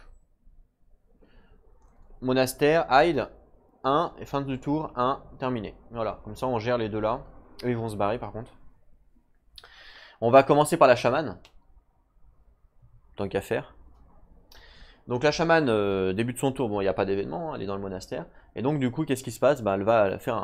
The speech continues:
une action de mouvement et elle va aller dans la forêt. Comme elle a fait une action de mouvement, elle gagne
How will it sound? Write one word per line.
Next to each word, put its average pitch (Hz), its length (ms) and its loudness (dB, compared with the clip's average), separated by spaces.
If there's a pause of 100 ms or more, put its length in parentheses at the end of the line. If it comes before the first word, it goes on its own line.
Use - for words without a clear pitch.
une 104 100 -6
action 117 220 -6
de 110 60 -4
mouvement 117 600 -2
et 101 100 -2
elle 101 120 2
va 98 120 4
aller 117 240 2 (340)
dans 131 140 4
la 127 80 6
forêt. 107 340 -6 (1300)
Comme 175 140 12
elle 175 80 12
a 165 60 12
fait 170 100 4
une 165 80 8
action 156 200 6
de 139 80 2
mouvement, 160 480 0
elle 117 180 -2
gagne 127 380 0